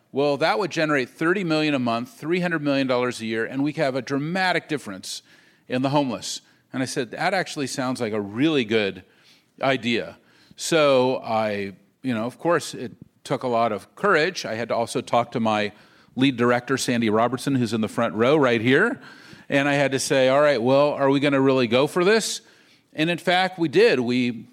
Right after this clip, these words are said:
said, "Okay, we're gonna put seven million dollars into getting this passed." We got sixty-two percent of the vote. And this was something that I still think is,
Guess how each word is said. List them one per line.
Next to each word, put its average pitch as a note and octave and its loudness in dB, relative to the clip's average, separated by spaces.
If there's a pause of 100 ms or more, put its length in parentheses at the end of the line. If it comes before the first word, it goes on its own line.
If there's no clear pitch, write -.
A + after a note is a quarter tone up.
(160)
said, C#3 0
"Okay, F#3 0
we're A#2 0
gonna A2+ -4
put - -8
seven B2+ 0
million A2+ -2
dollars D3 0
into A#2 -6
getting A#2 -4
this A2+ -6
passed." E3 -2 (460)
We A#2+ -2
got A2+ -2
sixty-two D#3+ -2
percent D3 -2
of C3 -2
the A#2 0
vote. D#3+ 2 (200)
And E3 0 (300)
this C#3+ -2
was F#3+ 0
something F3 0
that E3+ 2
I D3+ 0
still A3+ 0
think D3 -4
is, - -6